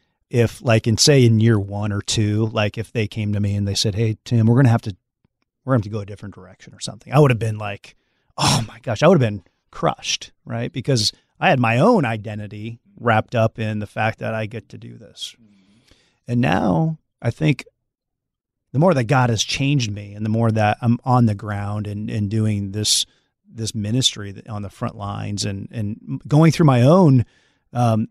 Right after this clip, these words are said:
things that God is teaching me and showing me. And, and that's certainly part of it, working with athletes. It's that God has, has taken out some of my own idols around athletics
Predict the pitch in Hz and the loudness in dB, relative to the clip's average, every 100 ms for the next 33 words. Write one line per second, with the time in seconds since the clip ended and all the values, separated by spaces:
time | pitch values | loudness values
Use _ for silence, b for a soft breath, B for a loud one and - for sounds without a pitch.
0 | - 151 139 123 101 127 135 120 - - | -6 0 2 2 0 2 2 2 -2 -2
1 | 151 - 113 113 120 120 - 131 117 110 | -2 0 0 2 2 2 0 0 0 -2
2 | 113 120 117 117 117 107 - 120 107 127 | -4 -2 -4 -6 -10 -10 -8 -4 2 2
3 | 143 - - - - - - 110 104 - | 2 -2 -6 -6 -2 0 0 -4 -8 0
4 | 120 101 107 127 117 113 117 107 104 110 | 0 0 -6 -4 -4 -2 -4 -6 -6 -4
5 | 113 120 117 110 - - - 117 113 b | -4 -6 -12 -12 -16 -12 -6 -6 -6 b
6 | b b b b b - 123 139 131 117 | b b b b b -4 2 4 6 4
7 | 110 101 - - 113 110 - 135 120 113 | 4 2 0 -2 -4 -2 0 0 0 0
8 | 110 110 - - 123 110 101 104 110 117 | 2 2 0 2 4 4 2 0 4 4
9 | 117 107 - 110 101 98 98 - - 120 | 4 2 -4 -10 -8 -8 -2 -2 -2 -6
10 | 104 110 196 202 107 98 - _ _ _ | -4 0 2 2 0 -4 -12 _ _ _
11 | _ _ - 104 - 110 113 110 - - | _ _ -6 -6 -6 -10 -10 -10 -4 -4